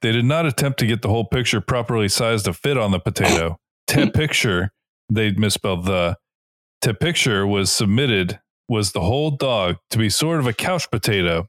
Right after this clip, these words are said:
Speaker 1: as she cannot get on the couch anymore. That is,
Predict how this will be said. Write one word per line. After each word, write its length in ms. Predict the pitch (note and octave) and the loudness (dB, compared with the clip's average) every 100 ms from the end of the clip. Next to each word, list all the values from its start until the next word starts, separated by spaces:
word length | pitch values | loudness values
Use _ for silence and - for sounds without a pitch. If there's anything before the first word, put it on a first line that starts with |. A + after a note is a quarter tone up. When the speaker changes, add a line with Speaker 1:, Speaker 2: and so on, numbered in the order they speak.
| - | -2
Speaker 1:
as 160 | A2+ - | 0 0
she 180 | D3 | 0
cannot 540 | D3 G#2+ F#2+ G#2+ B2 A#2+ | 0 2 2 2 0 0
get 160 | B2 A2+ | 0 2
on 140 | A2+ | 2
the 100 | A2+ | 0
couch 400 | - F#2 F2 - | 0 0 0 0
anymore. 540 | F2+ F2 E2+ E2+ F#2 - | 0 2 2 0 -2 -2
That 240 | C3 E3+ E3+ | -2 0 0
is, 260 | C#3 - | -2 -8